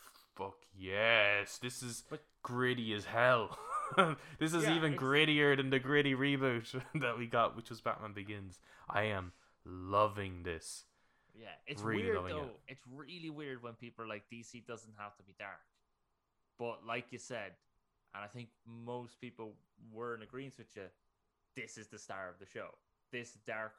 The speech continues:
Speaker 2: gritty thing, even though everyone keeps giving out about D C being dark, it's
Speaker 1: I
Speaker 2: like,
Speaker 1: think
Speaker 2: this is the one that
Speaker 1: I think
Speaker 2: everyone
Speaker 1: when
Speaker 2: is
Speaker 1: people
Speaker 2: like
Speaker 1: complain about D C being dark and gritty, I, I think it's more to do with, like,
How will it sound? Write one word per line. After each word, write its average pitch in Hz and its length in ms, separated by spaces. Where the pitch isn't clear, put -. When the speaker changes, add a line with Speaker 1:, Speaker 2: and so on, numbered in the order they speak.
Speaker 2:
gritty 110 400
thing, 98 220
even 113 260
though 120 120
everyone 107 340
keeps - 220
giving 110 240
out 107 140
about 98 160
D 107 100
C 98 240
being 113 260
dark, 87 280
it's - 100
Speaker 1:
I 143 40
Speaker 2:
like, 139 100
Speaker 1:
think 240 260
Speaker 2:
this - 200
is 113 120
the 120 80
one 110 320
that 104 80
Speaker 1:
I 139 120
think 208 140
Speaker 2:
everyone - 20
Speaker 1:
when 269 100
Speaker 2:
is 170 60
Speaker 1:
people 190 220
Speaker 2:
like - 20
Speaker 1:
complain 131 400
about 113 240
D 110 100
C 107 140
being 104 160
dark 98 260
and 95 80
gritty, 92 480
I, 95 140
I 139 80
think 147 240
it's 113 240
more 104 420
to 104 140
do 95 360
with, 92 300
like, 90 240